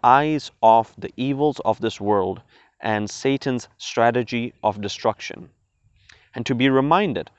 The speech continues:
of the goodness of your kingdom and your strategy of redemption.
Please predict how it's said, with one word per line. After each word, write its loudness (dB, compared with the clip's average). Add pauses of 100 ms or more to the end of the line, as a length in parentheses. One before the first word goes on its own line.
(240)
of 0
the 0
goodness -2 (200)
of -2
your 0
kingdom -6 (840)
and -4
your 2
strategy 2
of -2
redemption. -8